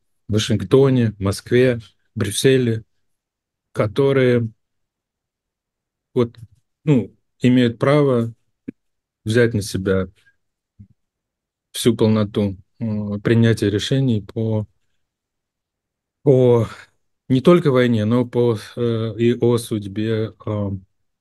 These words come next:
украинского общества. А, а украинское общество к этому не готово. Это крайне тяжелая ситуация, как бы, если суммировать вот эту,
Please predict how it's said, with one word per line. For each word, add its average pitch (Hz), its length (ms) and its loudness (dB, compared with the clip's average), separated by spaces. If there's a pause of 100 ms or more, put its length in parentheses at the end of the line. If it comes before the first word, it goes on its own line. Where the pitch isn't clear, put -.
(100)
украинского 110 560 0
общества. 95 500 -2
А, 101 320 -2
а - 40 2
украинское 120 520 0
общество - 240 -6
к - 60 -6
этому 104 240 -4
не 101 80 -2
готово. 101 300 -2
Это 120 180 0
крайне 160 280 2
тяжелая 131 380 -2
ситуация, 117 460 -4
как 101 160 -6
бы, 101 80 -8
если 101 240 -6
суммировать 120 560 0
вот 104 160 -4
эту, 101 240 -6